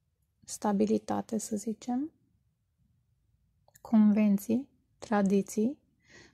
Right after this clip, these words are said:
probabil că trebuie să spargeți unii dintre voi acest tipar, că patru înseamnă și tipar, și să vă redescoperiți libertatea, individualitatea dintr-o nouă perspectivă,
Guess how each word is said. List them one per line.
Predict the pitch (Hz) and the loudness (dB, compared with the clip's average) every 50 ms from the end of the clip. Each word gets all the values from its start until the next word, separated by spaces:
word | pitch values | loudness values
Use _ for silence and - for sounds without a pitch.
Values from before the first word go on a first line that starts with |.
| _ _ | _ _
probabil | - 214 220 254 277 302 | -2 0 2 2 2 2
că | - - 240 | 0 0 -2
trebuie | - 262 226 262 233 | 0 2 0 0 0
să | - 226 | 0 0
spargeți | 214 - - - 214 214 196 - - 202 - 226 | -2 -2 0 0 0 0 0 -2 -4 -6 -2 0
unii | 202 196 196 | 0 0 2
dintre | 202 202 202 - 208 | 0 0 -2 0 -2
voi | 196 202 202 | -2 0 0
acest | 202 202 - - 208 208 - - - - - - - _ _ _ _ | -2 -2 -4 -4 -4 -2 0 -2 -2 -4 -6 -18 -18 _ _ _ _
tipar, | - 214 202 - - - 196 185 180 214 - _ _ _ _ _ _ | -2 -2 0 0 2 0 2 2 2 0 -2 _ _ _ _ _ _
că | - - - | -20 -20 -10
patru | - - - - - | -6 -6 -6 -4 -4
înseamnă | 214 208 - 214 196 202 208 | -4 -2 -2 -2 -2 -2 -4
și | 214 - 220 | -4 -6 -10
tipar, | - - - 214 _ - 220 214 233 262 - - - - _ _ _ _ - - - - - - - _ _ _ _ | -12 -12 -12 -14 _ -10 -10 -8 -8 -10 -10 -14 -20 -20 _ _ _ _ -20 -20 -20 -20 -20 -20 -20 _ _ _ _
și | _ - - 240 | _ -6 -2 0
să | 220 - - 240 220 | 0 2 4 2 2
vă | 202 - 220 214 214 208 202 202 202 196 196 196 190 190 202 214 214 214 - _ _ _ _ _ _ _ _ | 4 4 4 6 6 6 4 4 2 2 2 0 0 0 0 0 -2 -2 -4 _ _ _ _ _ _ _ _
redescoperiți | - 233 214 208 202 233 240 - - - 220 - 226 220 214 208 - - - - - - - | -4 0 2 2 2 2 0 -2 -2 -6 -4 -2 0 0 0 0 0 -6 -8 -8 -8 -10 -4
libertatea, | - 202 214 196 214 214 214 - - 196 190 - 208 | 0 0 0 2 2 -2 -2 -2 -6 -8 -4 -2 2
individualitatea | 202 202 208 - 208 - 220 196 208 208 202 202 196 - 220 202 - 220 | 2 4 4 2 2 -2 -2 -2 0 0 0 -2 -4 -4 -6 -6 -2 0
dintr-o | 214 214 208 208 220 214 | 2 2 2 2 2 0
nouă | 202 202 208 214 | 0 2 2 0
perspectivă, | 214 - 220 - - - 226 220 - - 220 202 202 220 226 269 320 | 0 -2 -4 -8 -8 -6 -6 -8 -8 -6 -8 -8 -4 -2 -2 -2 -2